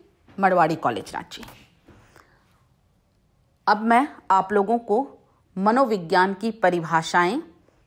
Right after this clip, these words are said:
definition of psychology पर चर्चा करूंगी। मनोविज्ञान के इतिहास तथा इसकी बदलती हुई विषय वस्तु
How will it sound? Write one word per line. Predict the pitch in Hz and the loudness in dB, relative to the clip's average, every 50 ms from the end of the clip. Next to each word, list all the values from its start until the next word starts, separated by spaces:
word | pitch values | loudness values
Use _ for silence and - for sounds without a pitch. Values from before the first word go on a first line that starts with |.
| _ _ - - | _ _ -18 -16
definition | 180 165 190 208 202 - 220 202 202 196 196 - 269 254 214 | -8 -4 -4 -4 -2 -4 -4 -4 -4 -4 -4 -4 -2 -2 -2
of | 185 | -2
psychology | 180 - - 156 156 - 160 151 151 147 - 294 370 - - _ _ _ _ _ _ _ _ _ _ _ _ _ _ - | -2 -2 -4 -4 -2 -2 -4 -4 -4 -4 -8 -8 -10 -10 -14 _ _ _ _ _ _ _ _ _ _ _ _ _ _ 0
पर | 208 190 190 - - - _ _ _ _ _ _ _ _ _ _ _ - | 0 0 0 -2 -6 -16 _ _ _ _ _ _ _ _ _ _ _ -2
चर्चा | - 226 196 - - - 165 | 0 0 0 0 -2 -4 -4
करूंगी। | 151 - 131 120 - - 139 147 - - - - _ _ _ _ _ _ _ _ _ _ _ _ _ _ _ _ _ _ _ _ _ _ _ _ _ - - _ _ _ _ _ _ _ _ _ _ _ _ _ _ _ _ _ - | -4 -4 -6 -8 -8 -8 -12 -12 -12 -14 -18 -20 _ _ _ _ _ _ _ _ _ _ _ _ _ _ _ _ _ _ _ _ _ _ _ _ _ -20 -20 _ _ _ _ _ _ _ _ _ _ _ _ _ _ _ _ _ -6
मनोविज्ञान | 208 208 226 254 269 302 320 254 277 220 202 190 185 233 262 277 320 381 403 349 - | -2 2 4 4 6 4 4 2 0 -2 -4 -2 0 2 4 4 4 2 0 -2 -2
के | - 294 302 | 0 0 0
इतिहास | - - 240 233 - 226 208 - - 208 202 226 254 254 - - _ _ _ _ _ _ _ _ _ _ _ - | 0 -2 -4 -6 -6 -6 -8 -6 -4 0 0 0 0 -2 -6 -16 _ _ _ _ _ _ _ _ _ _ _ 0
तथा | 208 208 - - 175 139 - - - _ _ _ _ _ _ _ _ _ _ _ _ _ _ - | 0 0 0 0 0 0 -2 -4 -12 _ _ _ _ _ _ _ _ _ _ _ _ _ _ -6
इसकी | 247 247 - - - 285 294 | -6 -6 -6 -4 0 0 0
बदलती | 240 190 175 190 185 196 214 226 233 226 - 311 | 0 2 2 2 4 4 4 4 2 2 4 2
हुई | 302 254 196 170 151 131 120 - - - - _ _ _ _ _ _ _ _ _ _ _ _ _ _ - | 4 4 2 0 -2 -4 -8 -14 -20 -20 -20 _ _ _ _ _ _ _ _ _ _ _ _ _ _ -16
विषय | 160 151 - 247 247 - 320 311 311 | -8 -4 -2 -2 0 2 4 4 4
वस्तु | 247 214 214 214 - - - 185 139 | 4 2 0 0 -2 -8 -10 -10 -10